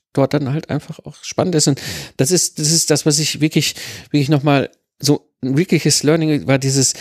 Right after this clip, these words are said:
sich challengen, rausgehen, rausgehen in unbekannte Communities. Ich wäre ja niemals in diese Unternehmen reingelatscht, ne? So, und sich dann dort zu vernetzen, ja? Du lernst einfach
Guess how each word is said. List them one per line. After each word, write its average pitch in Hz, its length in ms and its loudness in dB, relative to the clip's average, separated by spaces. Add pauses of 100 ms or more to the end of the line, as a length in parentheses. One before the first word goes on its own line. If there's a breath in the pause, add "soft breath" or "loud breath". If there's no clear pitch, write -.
(180 loud breath)
sich - 180 -2
challengen, 180 580 0
rausgehen, 165 760 2
rausgehen 165 460 2
in 143 60 0
unbekannte 170 580 0
Communities. 165 760 0
Ich 123 220 0
wäre 175 160 4
ja 175 100 4
niemals 214 640 2
in 160 60 -4
diese 170 200 2
Unternehmen 143 480 0
reingelatscht, 117 600 -2
ne? 135 140 2 (340 loud breath)
So, 151 80 2
und 156 80 6
sich 147 160 0
dann 180 160 2
dort 135 200 2
zu - 120 -2
vernetzen, 135 560 0
ja? 131 160 0 (340 loud breath)
Du 131 100 4
lernst 135 460 2
einfach 110 380 0